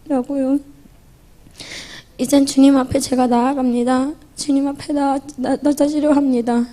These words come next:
주님, 나의 호흡 다하는 그 순간까지 주님 부족한 제 찬양 홀로 받아주소서.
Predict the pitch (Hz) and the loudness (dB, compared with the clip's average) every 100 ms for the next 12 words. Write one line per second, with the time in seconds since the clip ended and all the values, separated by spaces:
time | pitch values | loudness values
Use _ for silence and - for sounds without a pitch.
0 | - - - 262 254 269 254 277 285 302 | -14 -14 -2 -2 2 4 4 6 4 4
1 | 302 - 294 294 254 254 254 294 277 285 | -2 -6 -6 -2 0 0 0 0 0 0
2 | 247 254 277 277 - - - - - 269 | 0 0 0 -2 -14 -14 -18 -20 -2 2
3 | 262 269 269 294 277 294 285 - 294 285 | 2 2 -2 0 0 0 -2 -2 2 2
4 | 294 294 285 - 320 320 302 - 285 | 2 -2 -2 -6 -10 -4 -4 -4 -10